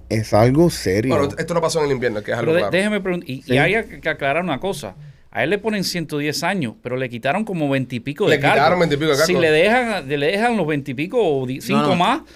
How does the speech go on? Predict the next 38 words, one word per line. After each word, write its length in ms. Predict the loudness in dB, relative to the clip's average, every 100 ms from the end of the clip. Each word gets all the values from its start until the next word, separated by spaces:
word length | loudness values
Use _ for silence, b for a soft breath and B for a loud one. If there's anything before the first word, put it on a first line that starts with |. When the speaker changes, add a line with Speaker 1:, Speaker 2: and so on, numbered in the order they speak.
| b
Speaker 3:
son 400 | -12 -4 -2 -2 -2
casi 320 | -2 0 0
doscientos 540 | -2 0 -4 -4 -2
años 200 | 0 2
lo 120 | 0
que 100 | 0
le 140 | 0 -2
tocaba. 260 | -2 2 4
Speaker 2:
Abogado, 260 | 6 4
según 260 | 4 2 2
usted, 320 | 0 0 -2
¿cuál 160 | -2 -2
sería 260 | -2 -2
una 220 | -2 -2 -6
sentencia 580 | -10 -10 -6 -6 -6
justa? 380 | -10 -14 -18 -14
Speaker 3:
La, 180 | -6 -6
la 160 | -2 -4
opción 300 | -2 -4 -2
que 60 | -2
él 60 |
tiene, 160 | -2 -2
primero 400 | -2 -2 -2 -4
que 120 | -6
tú 100 | -6
me 40 | -4
preguntaste, 340 | -4 -4 -4
la 80 | -2
opción 240 | -4 -6
que 80 | -8
él 100 | -8
tiene, 300 | -6 -6 -6
él, 200 | -6 -6
número 260 | -4 -2 -2
uno, 220 | -2 -4
puede 360 | -2 -2 0 -2
apelar, 580 | -4 -2 0 2 2 0
Speaker 2:
Ujú. 300 | -6 -8 -8